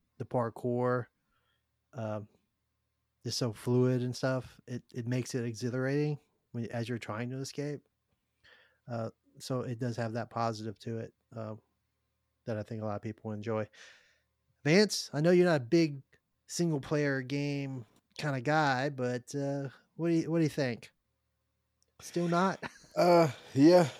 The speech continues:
Speaker 2: yeah, yeah, still not. Um, yeah, I think I'm zombied out <laughs> from, uh, Back for Blood, uh,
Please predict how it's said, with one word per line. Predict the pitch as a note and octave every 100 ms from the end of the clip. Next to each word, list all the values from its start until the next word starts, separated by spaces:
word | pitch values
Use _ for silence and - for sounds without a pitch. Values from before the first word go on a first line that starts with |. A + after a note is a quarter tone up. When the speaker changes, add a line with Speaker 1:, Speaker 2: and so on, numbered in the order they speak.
| -
Speaker 2:
yeah, | C3 D3 C3+
yeah, | B2+ C3
still | - C3 B2
not. | B2 A2 G#2
Um, | A2 G#2+ G2 F#2 E2+ F2 _ _ _ _ _ _ _ _ _ _ _ _ G#2
yeah, | A2 A#2 A#2 A2 F2+
I | F#2+
think | A#2 A2+
I'm |
zombied | F#2+ G#2 G#2 G2 F#2+
out | F#2 - _ - -
<laughs> | C#3 A2+
from, | - G2+ F2+ G#2+
uh, | G#2+ G2
Back | F2+ A#2 G#2+
for | - F#2+
Blood, | F2 G2+ G#2 G#2 G2+ G2 F#2
uh, | - F#2+ F#2+ F#2